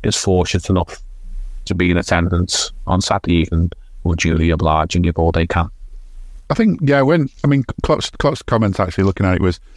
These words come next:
Speaker 2: he said, "I thought in the first half when the blo-, boys played really exceptionally, I wasn't overly happily, overly happy with the atmosphere behind me." And you're right. I mean, there's that whole tier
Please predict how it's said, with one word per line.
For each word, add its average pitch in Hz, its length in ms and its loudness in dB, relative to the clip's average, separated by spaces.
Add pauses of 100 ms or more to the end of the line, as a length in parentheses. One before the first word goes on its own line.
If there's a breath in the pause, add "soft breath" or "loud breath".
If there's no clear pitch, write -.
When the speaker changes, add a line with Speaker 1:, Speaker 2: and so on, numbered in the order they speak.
(380 soft breath)
Speaker 2:
he 101 80 0
said, 110 160 2
"I 107 60 2
thought 143 220 2
in 117 60 0
the 107 80 2
first 110 340 2
half 98 220 2
when 98 80 0
the 90 60 2
blo-, 95 320 4
boys 104 220 2
played 95 340 2
really 92 480 4 (520 soft breath)
exceptionally, 101 680 0
I 87 60 4
wasn't 90 300 2
overly 87 320 4
happily, 85 640 2 (100)
overly 104 260 2
happy 87 260 2
with 85 100 4
the 85 80 4
atmosphere 82 360 0
behind 78 340 2
me." 80 220 2
And 98 80 2
you're 95 100 4
right. 82 320 2
I 90 60 0
mean, 85 420 2
there's 82 360 -2
that 92 140 2
whole 92 240 2
tier 87 460 2